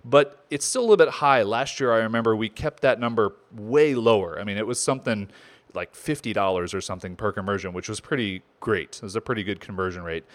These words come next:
So we'll see if that changes towards the end of the campaign, if those ads do help. And the other thing I'm trying is my girlfriend Caroline stumbled across the Instagram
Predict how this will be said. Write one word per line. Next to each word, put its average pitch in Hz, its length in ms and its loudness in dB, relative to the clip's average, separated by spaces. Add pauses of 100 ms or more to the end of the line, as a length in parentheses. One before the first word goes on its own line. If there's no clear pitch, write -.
(280)
So 156 260 6
we'll 147 240 2
see 226 220 -2
if 190 80 0
that 151 180 2
changes 160 480 -4
towards 135 260 -2
the 131 80 2
end 131 80 0
of 127 80 -4
the 127 60 -10
campaign, 147 480 -6
if 123 100 -8
those 120 400 2
ads 110 320 -2
do 110 200 -2
help. 113 360 0 (400)
And 135 480 0
the 135 120 2
other 165 140 2
thing 165 180 -2
I'm 143 140 -2
trying 139 460 -2
is 120 360 -2 (160)
my 113 100 -4
girlfriend 127 360 0
Caroline 120 480 0
stumbled 117 460 0
across 104 600 -2
the 110 300 -6
Instagram 117 760 -4